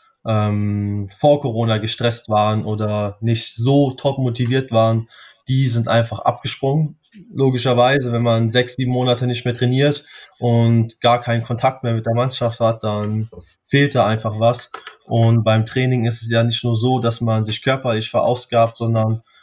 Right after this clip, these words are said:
auch einfach für die Entwicklung ist es wichtig, gerade für Jüngere in dem Altersbereich, die Emmy, ähm, trainiert, aber auch, ähm, gerade bei Jugendlichen, weil gerade bei so einer Fußballmannschaft, da ist halt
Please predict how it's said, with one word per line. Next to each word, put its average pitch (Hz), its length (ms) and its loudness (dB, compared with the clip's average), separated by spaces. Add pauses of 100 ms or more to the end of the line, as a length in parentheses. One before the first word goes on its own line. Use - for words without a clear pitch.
auch 107 320 0
einfach 113 400 -2
für 117 140 -6
die 107 280 -2
Entwicklung 117 540 0
ist 110 120 -6
es 107 140 -8
wichtig, 117 400 -4 (360)
gerade 113 260 2
für 113 200 0
Jüngere 127 720 2 (500)
in 113 100 0
dem 110 320 2
Altersbereich, 117 800 0
die - 120 -6
Emmy, 123 360 2 (120)
ähm, 107 280 -2
trainiert, 123 500 -2 (400)
aber 113 300 2
auch, 110 640 0
ähm, 110 520 -2 (120)
gerade 113 240 0
bei 117 60 0
Jugendlichen, 117 600 0
weil 104 200 0
gerade 117 240 2
bei 117 80 -2
so 110 120 -4
einer 110 100 0
Fußballmannschaft, 113 800 -2
da 107 100 0
ist 110 180 -4
halt 110 260 -2